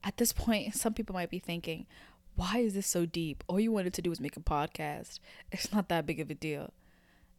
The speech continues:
And to that, I somewhat agree. It's not that big of a deal. But what I think I experienced at that moment can be reflected and translated to so many other situations in my life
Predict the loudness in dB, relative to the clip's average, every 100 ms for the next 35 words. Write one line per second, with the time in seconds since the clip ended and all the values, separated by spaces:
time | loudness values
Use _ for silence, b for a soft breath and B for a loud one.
0 | -8 0 2 4 4 2 2 4 4 4
1 | 0 -2 -4 -6 -8 _ _ _ -4 -2
2 | 0 0 0 0 -2 -4 -4 -4 -6 -8
3 | _ -20 B B B B -6 2 4 4
4 | 2 4 4 2 -2 -2 0 2 0 -4
5 | -8 -2 -2 -2 -4 -4 -4 -6 B B
6 | -6 -2 0 0 -2 -2 -2 2 2 2
7 | -2 -6 -2 0 2 2 0 0 -2 -2
8 | 0 2 2 2 0 -2 -2 -2 -4 -6
9 | -6 -8 -8 -8 -6 -6 -8 -10